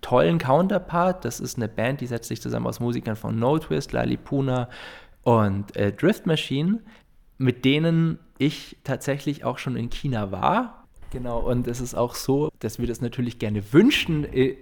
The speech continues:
so groß wie möglich zu machen. Und wir wünschen, dass alle Leute auch irgendwie unsere Begeisterung, äh, teilen. Aber andererseits ist es auch total toll, in so einem kleinen Venue zu sein, weil es halt dann eben diesen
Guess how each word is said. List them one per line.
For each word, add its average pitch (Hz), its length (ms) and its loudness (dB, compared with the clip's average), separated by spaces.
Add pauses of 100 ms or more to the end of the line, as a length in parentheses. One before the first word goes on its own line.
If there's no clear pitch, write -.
(160)
so 113 240 -2
groß 123 420 -2
wie 110 140 -6
möglich 151 440 0
zu - 120 -8
machen. 123 340 -6
Und 113 140 -4
wir 110 160 -2
wünschen, 180 400 2
dass 123 200 2
alle 135 220 -4
Leute 123 480 -2
auch 110 180 -4 (300)
irgendwie 123 280 -2
unsere 123 240 0
Begeisterung, 120 1040 -2
äh, 104 300 -6
teilen. 190 600 0 (320)
Aber 120 300 0
andererseits 131 520 -4
ist - 120 -14
es 139 120 -8
auch 123 200 -10
total 117 320 -6
toll, 135 220 -4
in 143 120 -2
so 123 60 -4
einem 120 100 -6
kleinen 117 300 -6
Venue 131 240 -2
zu - 180 -10
sein, 113 300 -4 (380)
weil 113 120 2
es 120 80 -6
halt 117 140 0
dann 113 180 -4
eben 117 300 -2
diesen 110 380 -4